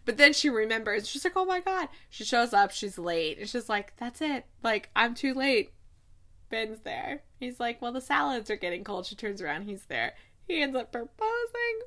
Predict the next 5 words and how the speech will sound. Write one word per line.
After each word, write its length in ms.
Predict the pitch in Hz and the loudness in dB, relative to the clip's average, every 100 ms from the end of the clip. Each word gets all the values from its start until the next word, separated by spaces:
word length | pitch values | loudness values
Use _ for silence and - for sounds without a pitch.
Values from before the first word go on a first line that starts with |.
| - | -2
with 220 | 294 294 - | 0 0 -4
the 280 | 240 233 226 - - - - | -6 -6 -6 -14 -20 -20 -2
Frosty 520 | 294 320 349 - 233 | 2 2 0 -6 -10
jewelry 500 | - 294 381 392 403 | -8 -6 -4 -4 -2
box. 520 | 381 359 370 494 - | -2 -2 -6 -10 -16